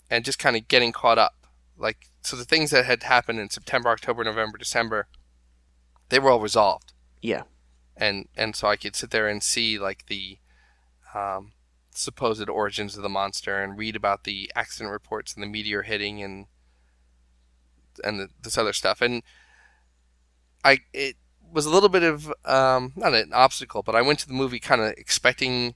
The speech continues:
Speaker 1: some of that to be tied in, and it really wasn't. The movie was, was freestanding, but I, I don't think that's always the case. I think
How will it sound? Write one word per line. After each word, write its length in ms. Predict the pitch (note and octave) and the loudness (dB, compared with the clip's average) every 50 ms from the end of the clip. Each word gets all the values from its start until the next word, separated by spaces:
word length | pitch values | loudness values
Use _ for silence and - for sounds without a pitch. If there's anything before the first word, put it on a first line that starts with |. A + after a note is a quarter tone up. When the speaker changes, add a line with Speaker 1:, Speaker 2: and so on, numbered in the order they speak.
| _ _ - | _ _ -10
Speaker 1:
some 200 | - - C#3+ B2+ | -2 0 0 2
of 40 | B2 | 4
that 160 | A#2+ G#2+ - - | 4 4 4 2
to 60 | C3 | -8
be 120 | B2 A2+ | -12 -12
tied 320 | - - - A#2 G#2+ G#2+ G#2+ | -8 0 2 4 4 4 2
in, 320 | A2 A#2+ B2+ C3+ C#3 D3+ _ _ _ _ _ _ _ _ _ _ - | 2 0 0 -2 -4 -10 _ _ _ _ _ _ _ _ _ _ -8
and 140 | G#2 G2+ | -6 -6
it 60 | - - | -6 -4
really 200 | A#2+ A2+ G#2 G2+ | -4 -4 -4 -4
wasn't. 420 | G2 G#2 G#2+ A2 - B2 A2+ F#2 | -2 -2 -2 -2 -2 -6 -8 -6
The 40 | A2+ | -6
movie 280 | A2+ A2+ A#2+ A#2 A2+ | -6 -6 -8 -8 -12
was, 280 | G#2+ G#2 G#2 - - - _ _ _ _ _ _ - | -12 -10 -10 -10 -10 -10 _ _ _ _ _ _ -16
was 120 | A2+ A2 | -12 -12
freestanding, 720 | - - - C3+ A#2+ - - - A#2+ A#2 A2 G#2 G2 G2 G2 | -12 -8 -6 -4 -4 -2 4 6 6 6 4 2 -4 -10 -10
but 140 | - - G#2 | -8 -2 0
I, 120 | G#2+ A2 - - | 0 0 2 0
I 80 | A#2 | 0
don't 240 | A#2+ B2+ B2+ A#2 - | 2 2 0 0 -2
think 160 | - B2 A#2 | -8 -10 -6
that's 200 | - G#2+ G#2+ - | -4 -4 -4 -4
always 280 | - - A2+ A2+ G#2 - | -6 -8 -8 -8 -10 -12
the 80 | - - | -16 -14
case. 360 | - - A2 G2 G2 - - | -8 -4 -4 -4 -4 -6 -12
I 60 | G2 | -12
think 360 | G2 - G2 G2+ G2 - - | -12 -12 -12 -14 -14 -18 -20